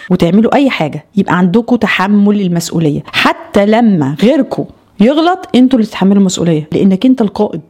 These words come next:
انت القائد، انت اللي موجود في المكان ده، وانت اللي بتدير المكان ده، وانت، انت راس المثلث، انت التوب، لازم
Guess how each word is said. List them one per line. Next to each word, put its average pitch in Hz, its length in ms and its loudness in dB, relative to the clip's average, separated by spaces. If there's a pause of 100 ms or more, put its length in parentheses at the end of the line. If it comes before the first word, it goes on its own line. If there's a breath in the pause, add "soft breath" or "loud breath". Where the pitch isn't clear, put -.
(140)
انت 226 200 2
القائد، 208 440 -2
انت 220 180 0
اللي 202 120 2
موجود 185 200 0
في - 100 -2
المكان 190 340 0
ده، 208 140 2
وانت 214 220 0
اللي 180 100 -2
بتدير 190 260 0
المكان 190 360 2
ده، 214 140 0 (340 loud breath)
وانت، 262 560 2 (640)
انت 240 160 2
راس 247 220 0
المثلث، 202 720 -2 (240)
انت 240 180 2
التوب، 240 260 0 (280 loud breath)
لازم 202 220 2